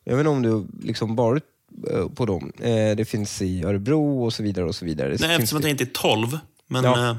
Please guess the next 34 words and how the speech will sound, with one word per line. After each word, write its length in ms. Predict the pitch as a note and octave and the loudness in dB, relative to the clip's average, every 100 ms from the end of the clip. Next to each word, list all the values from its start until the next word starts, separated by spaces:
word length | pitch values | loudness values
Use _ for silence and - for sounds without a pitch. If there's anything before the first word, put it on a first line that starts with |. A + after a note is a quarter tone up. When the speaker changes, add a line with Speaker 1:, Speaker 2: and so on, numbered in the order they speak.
| - | 0
Speaker 1:
jag, 240 | A2 A2+ - | 2 2 2
jag, 460 | G#2 G2+ F2+ A#1+ | 2 2 0 -2
jag 180 | G2 G2 | -2 0
älskar 240 | F#2+ - | -2 -4
badhus. 460 | F#2 G2 D3 G3+ - - - | -6 0 2 0 -4 -12 -6
Speaker 2:
Mm. 200 | B2+ B2+ D#3 C#3 C3+ B2+ B2+ | -2 0 4 4 6 6 4
Speaker 1:
Eh, 60 | - | 0
och 540 | - D3 C3 _ - - - - _ B2+ - | 0 0 0 _ -12 -12 -14 -20 _ -18 0
det, 220 | C#3+ C3+ C3 B2+ A#2+ A#2 D#2+ - C3+ | 4 6 6 6 6 4 2 0 4
jag, 160 | C3+ C3+ - | 4 4 4
jag 180 | C#3 C#3 | 4 4
älskar 260 | B2 C3 | 2 2
äventyrsbad. 560 | A#2+ G#2+ - A#2 E3 G#2+ | 2 2 -4 -2 0 2
Har 100 | B2+ | 2
gjort 160 | B2+ - | 2 0
det 80 | |
sedan 120 | A2+ A#2+ | 0 2
jag 80 | |
var 60 | A#2 | 2
liten. 460 | B2+ A#2+ D#3 C3 - _ | 2 2 2 0 -2 _
Och 280 | D3 B2+ - - | -6 -6 -8 -4
problemet 500 | C#3+ C#3 G3+ G#3+ - | -2 2 4 2 2
är 180 | G#2+ G#2 | 2 2
att 220 | - - - - | -2 -10 -16 -4
det 100 | C3 | -2
finns 220 | E3+ F3+ | 0 0
inte 160 | A3+ C#3+ | 0 0
underlag 680 | E3+ D#3 C3 D3 A3+ F3+ | 2 2 4 4 4 2
för 80 | - | 0
dem 320 | A#2+ G#2 G#2+ | 0 0 -2
i, 440 | - G#2+ G#2+ G#2+ - _ - | -2 0 0 -2 -4 _ -4
i 400 | G#2+ G#2+ G#2 G#2 G2 G2 | -2 0 2 2 0 -2
kommuner 400 | - A2+ G#2 G#2 | -2 0 0 0
som, 360 | G2+ G2 F#2+ | -2 -4 -6